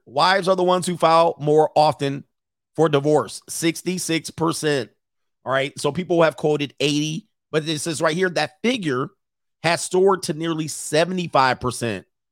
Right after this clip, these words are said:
in some years. This is why you will hear eight out of ten. This is why some people will say, "No, it's only six and a half out of ten." But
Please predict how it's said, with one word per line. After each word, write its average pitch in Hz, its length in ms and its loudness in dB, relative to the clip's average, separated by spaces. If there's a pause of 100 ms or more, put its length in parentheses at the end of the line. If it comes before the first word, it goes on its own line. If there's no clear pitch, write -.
(160)
in 143 100 -8
some 120 240 -2
years. 92 320 -8 (220)
This 139 140 -8
is 139 120 -10
why 147 140 0
you 143 160 -4
will 139 120 -4
hear 131 340 -8
eight 135 180 -2
out 131 160 2
of 131 80 -2
ten. 113 420 -4 (840)
This 143 100 -4
is 139 120 -6
why 143 160 2
some 165 120 -2
people 160 200 -2
will 147 100 0
say, 156 160 -2
"No, 190 240 2
it's 156 140 -4
only 160 200 -4
six 196 320 -2
and 139 80 -2
a 120 60 -2
half 117 220 -4
out 107 160 -4
of 95 60 -10
ten." 87 340 -8 (1400)
But 151 240 0